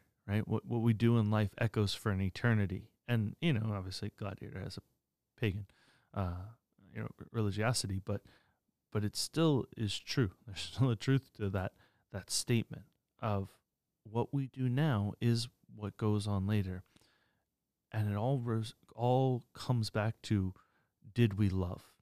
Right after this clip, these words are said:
Did we love well? Did we love totally? Or did we hold back? That's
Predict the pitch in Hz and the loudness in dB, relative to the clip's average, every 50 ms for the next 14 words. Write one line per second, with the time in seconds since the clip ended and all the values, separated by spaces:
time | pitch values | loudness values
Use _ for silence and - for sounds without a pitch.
0 | _ _ _ _ _ 110 98 98 104 95 95 95 95 98 110 123 120 - 104 104 | _ _ _ _ _ -6 0 2 2 2 4 4 4 4 4 2 0 -4 -10 -8
1 | 104 101 101 101 101 95 - - _ _ _ _ _ _ - 104 98 101 104 101 | -6 -4 -4 -4 -4 -6 -8 -12 _ _ _ _ _ _ -10 -6 -4 -2 -4 -2
2 | 101 101 104 107 107 104 - _ - - - - 131 127 113 101 95 95 92 90 | 0 2 4 4 4 2 -2 _ -18 -4 2 4 4 4 4 4 2 2 0 -2
3 | - - _ _ _ _ _ - 110 104 110 101 104 104 92 - - 110 101 95 | -4 -8 _ _ _ _ _ -6 0 0 2 2 2 0 0 2 0 0 0 0
4 | - - 104 104 - 107 - _ _ _ _ _ _ _ _ _ - - - 104 | -4 -6 -8 -8 -8 -12 -16 _ _ _ _ _ _ _ _ _ -20 -14 -8 -6
5 | 120 - - - - - - - - | -6 -6 -4 -6 -6 -6 -6 -8 -10